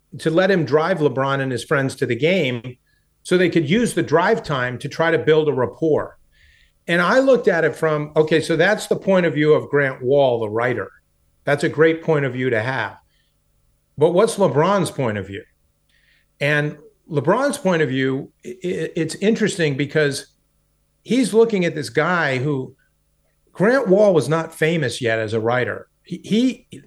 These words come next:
this is the story that actually catapults him into becoming a big name writer. At this point, he's not that.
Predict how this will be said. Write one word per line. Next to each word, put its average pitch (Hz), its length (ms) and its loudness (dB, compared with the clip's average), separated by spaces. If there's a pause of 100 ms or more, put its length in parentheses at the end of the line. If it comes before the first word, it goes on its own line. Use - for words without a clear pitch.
this 240 280 2
is 294 200 -2
the 160 80 -2
story 190 400 4
that 131 160 -2
actually 147 460 -4
catapults 156 760 -2
him 117 220 -4
into 127 280 -4
becoming 123 600 -2
a 113 60 -4
big 120 220 -4
name 113 280 -2
writer. 101 380 -4 (720)
At 151 160 -2
this 269 160 0
point, 180 300 2
he's 156 260 0
not 196 340 0
that. 104 360 -4